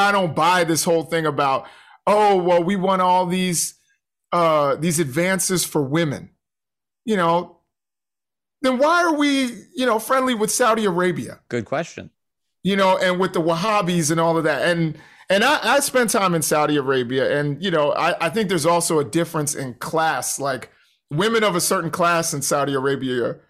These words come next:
Speaker 1: have different freedoms. Let, let's be clear about that.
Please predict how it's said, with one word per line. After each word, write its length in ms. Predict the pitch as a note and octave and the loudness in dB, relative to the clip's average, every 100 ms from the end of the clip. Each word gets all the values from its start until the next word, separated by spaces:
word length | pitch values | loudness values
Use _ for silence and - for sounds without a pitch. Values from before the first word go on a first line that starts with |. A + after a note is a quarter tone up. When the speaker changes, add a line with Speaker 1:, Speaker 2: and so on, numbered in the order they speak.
| _ _ _ _ | _ _ _ _
Speaker 1:
have 260 | - D3 A#2+ | -4 -4 -2
different 320 | E3+ E3+ E3 | -2 -2 -4
freedoms. 540 | - D3+ B2 G2 - - | -2 -4 -4 -10 -14 -6
Let, 300 | B2+ C#3 - | -4 -4 -4
let's 180 | C3+ D3 | -4 -4
be 120 | D#3 | -6
clear 340 | D3 - E3 C#3 | -6 -2 0 0
about 340 | A2+ G#2+ F2+ | -2 -6 -8
that. 200 | - G#2 | -14 -18